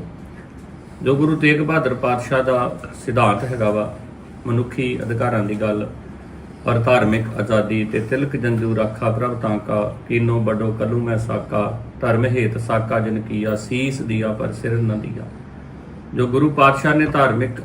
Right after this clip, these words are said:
ਆਜ਼ਾਦੀ ਦੇ ਸਿਧਾਂਤਾਂ ਨੂੰ ਦੁਨੀਆ ਦੇ ਵਿੱਚ ਬਰਕਰਾਰ ਕਰਵਾਉਂਦਿਆਂ ਤਿਲਕ ਤੇ ਜੰਜੂ ਦੀ ਰਾਖੀ ਦੀ ਸ਼ਹਾਦਤ ਦਿੱਤੀ। ਤੋ ਰਾਜਪਾਲ ਸਾਹਿਬ ਨੇ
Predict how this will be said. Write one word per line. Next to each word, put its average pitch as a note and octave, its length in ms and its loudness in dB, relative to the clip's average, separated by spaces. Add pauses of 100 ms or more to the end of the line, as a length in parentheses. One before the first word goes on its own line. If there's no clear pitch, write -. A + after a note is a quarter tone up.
(280)
ਆਜ਼ਾਦੀ A#2+ 600 0
ਦੇ B2+ 120 2
ਸਿਧਾਂਤਾਂ A#2+ 560 -2
ਨੂੰ B2 320 -2 (720)
ਦੁਨੀਆ C#3 320 4
ਦੇ D3 100 6
ਵਿੱਚ C#3 240 4
ਬਰਕਰਾਰ B2 580 4
ਕਰਵਾਉਂਦਿਆਂ A#2 680 2
ਤਿਲਕ E3+ 400 2
ਤੇ D#3+ 180 2
ਜੰਜੂ A#2+ 420 4
ਦੀ D3 140 6
ਰਾਖੀ B2+ 360 2
ਦੀ A#2+ 220 -2 (320)
ਸ਼ਹਾਦਤ G#2+ 300 0
ਦਿੱਤੀ। - 380 -4 (800)
ਤੋ B2 180 -2
ਰਾਜਪਾਲ A#2 420 4
ਸਾਹਿਬ C#3 360 4
ਨੇ C3 140 -2